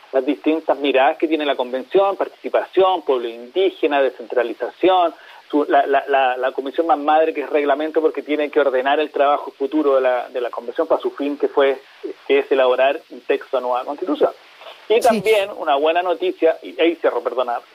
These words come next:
Speaker 1: es la conformación
Speaker 2: Ah.
Speaker 1: de esta ampliación de la mesa directiva, que en el fondo de dos pasaron a nueve, con dos pueblos indígenas, dos mujeres de pueblo indígena, eh, en ella, lo cual también habla de una forma de entender la comisión que es a través de la, de la idea de pluralidad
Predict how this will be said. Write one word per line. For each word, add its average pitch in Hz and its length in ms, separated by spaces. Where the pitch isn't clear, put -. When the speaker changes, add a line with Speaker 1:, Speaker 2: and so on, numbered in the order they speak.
Speaker 1:
es 165 140
la 160 160
conformación 156 600
Speaker 2:
Ah. - 20
Speaker 1:
de 156 60
esta 147 180
ampliación 143 580
de 156 80
la 131 180
mesa 135 840
directiva, - 500
que 135 60
en 127 80
el 120 80
fondo 143 340
de 135 140
dos 160 220
pasaron 131 420
a 139 80
nueve, 175 340
con 127 220
dos 131 140
pueblos 127 420
indígenas, 131 420
dos 127 100
mujeres 127 360
de 123 80
pueblo 127 260
indígena, 127 480
eh, 127 160
en 160 160
ella, 175 240
lo 165 120
cual 151 200
también 139 400
habla 151 240
de 156 60
una 139 180
forma 196 360
de 165 80
entender 139 520
la 151 140
comisión 156 500
que 160 120
es 147 40
a 143 80
través 131 240
de 131 80
la, 127 260
de 135 120
la 127 100
idea 143 260
de 139 120
pluralidad 120 540